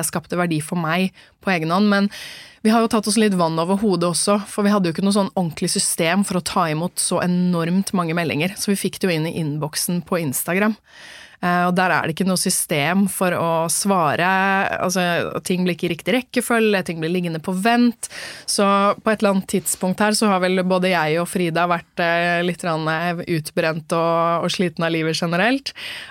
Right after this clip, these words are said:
Og så har vi jobbet litt i kulissene, for nå har det vært litt stille på kontoen vår en stund, med å lage en ordentlig nettside med et slags system som kan ta imot historiene på en bedre måte, sånn at vi for eksempel ikke risikerer, eh,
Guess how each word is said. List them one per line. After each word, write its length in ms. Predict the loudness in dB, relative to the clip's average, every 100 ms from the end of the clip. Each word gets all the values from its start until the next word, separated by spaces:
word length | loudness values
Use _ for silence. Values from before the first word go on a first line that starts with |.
| -2
Og 80 |
så 220 | 0 2 2
har 140 | 2
vi 60 | 2
jobbet 240 | 2 0 -2
litt 100 | -2
i 80 | -2
kulissene, 480 | -2 -2 -2 0 0
for 140 | 2
nå 0 | 2
har 20 |
det 80 | 0 0
vært 100 | -2
litt 160 | -2
stille 320 | -2 0 0
på 160 | -2 -4
kontoen 320 | -4 -4 -2
vår 160 | -2 0
en 80 | 0
stund, 380 | 2 4 2 2
med 320 | 0 0 0 0
å 220 | 2 2
lage 300 | 2 2 0
en 80 | -2
ordentlig 300 | -4 -2 -2
nettside 560 | -2 -4 -2 0 2 2 4
med 160 | 2 0 -2
et 100 | -4
slags 240 | -4 -4
system 400 | -4 0 -2 -2
som 160 | -4 -2
kan 160 | -2
ta 160 | 0 -2 -2
imot 240 | -4 -6
historiene 400 | -4 -2 -2 -4
på 160 | -4 -4
en 80 |
bedre 320 | -2 -2 0 0
måte, 400 | -2 -2 -2 -2 -6 -20 -20 -8
sånn 320 | -2 0 0
at 80 | 0
vi 160 | -2
for 240 | -2 -4 -4
eksempel 320 | -4 -2 -2
ikke 160 | -2 -4
risikerer, 640 | -4 -4 -2 0 0 -2 -6
eh, 240 | -8 -4